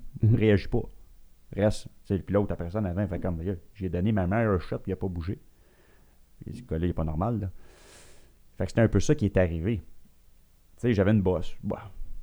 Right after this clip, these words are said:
Speaker 2: va être correct. Tu sais, ça va être juste un kiss, puis on va l'enlever, puis c'est tout. Il y a pas, euh,
Speaker 1: C'était
Speaker 2: mais
Speaker 1: gros
Speaker 2: des
Speaker 1: comme, c'était gros comment ?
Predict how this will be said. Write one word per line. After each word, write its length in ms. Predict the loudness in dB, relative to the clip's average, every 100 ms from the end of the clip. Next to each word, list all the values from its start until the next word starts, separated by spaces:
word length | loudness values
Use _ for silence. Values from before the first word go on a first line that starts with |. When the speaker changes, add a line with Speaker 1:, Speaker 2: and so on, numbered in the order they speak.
| -8 -6
Speaker 2:
va 60 |
être 80 | 0
correct. 280 | 0 -2 -6
Tu 60 |
sais, 60 | -4
ça 120 | 0
va 60 | 2
être 60 | 2
juste 160 | 0
un 120 | 0
kiss, 260 | 0 -4 -4
puis 120 | -4
on 40 | -2
va 100 | 2
l'enlever, 380 | 2 2 2 0
puis 80 |
c'est 80 | -2
tout. 140 | -6 -8
Il 60 | -6
y 40 |
a 20 | -4
pas, 100 | -2
euh, 240 | 0 0 -4 -8 -20 -20 -20 -10
Speaker 1:
C'était 200 | 4 8
Speaker 2:
mais 80 | 10
Speaker 1:
gros 80 | 10
Speaker 2:
des 40 | 8
Speaker 1:
comme, 100 | 8
c'était 160 | 8
gros 120 | 10
comment ? 240 | 8 8